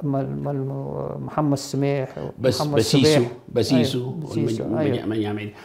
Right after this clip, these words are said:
Speaker 2: فمعناها إنه في جيل في المنطقة، في الشرق الأوسط وفي أفريقيا،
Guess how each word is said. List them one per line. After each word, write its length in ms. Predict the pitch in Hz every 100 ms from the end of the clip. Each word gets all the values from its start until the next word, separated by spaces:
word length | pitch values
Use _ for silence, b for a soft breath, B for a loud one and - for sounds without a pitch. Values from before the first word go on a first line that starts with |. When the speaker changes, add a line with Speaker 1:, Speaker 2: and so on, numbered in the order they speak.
| B
Speaker 2:
فمعناها 400 | 139 151 190 208
إنه 140 | 196 165
في 200 | - 165
جيل 580 | 127 156 190 185 185 - b b b
في 140 | -
المنطقة، 580 | 117 123 156 151 120 123
في 120 | 120
الشرق 280 | 113 - 139
الأوسط 540 | 143 151 147 170 - -
وفي 520 | 127 143 202 190 - -
أفريقيا، 540 | - 151 151 175 202